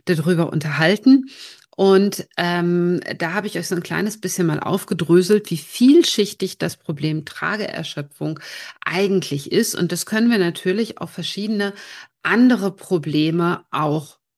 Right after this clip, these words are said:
übertragen. Ein ganz klassisches Beispiel ist das Schleppen der Hinterbeine, das eigentlich immer als Alarm gesehen werden sollte. Und je nachdem, mit welcher Brille ich da jetzt, ähm, drauf gucke,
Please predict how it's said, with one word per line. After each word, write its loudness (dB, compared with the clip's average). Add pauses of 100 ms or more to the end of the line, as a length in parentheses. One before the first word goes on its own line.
(140)
übertragen. 0
Ein -4
ganz -4
klassisches -4
Beispiel -2
ist -6
das -4
Schleppen -4
der -6
Hinterbeine, -2 (340)
das -4
eigentlich 0
immer 6
als 0
Alarm 0
gesehen 2
werden -6 (140)
sollte. 0
Und 0
je 2
nachdem, 0 (360)
mit 0
welcher 0
Brille 4
ich -2
da -2
jetzt, -4
ähm, -2 (160)
drauf -2
gucke, -2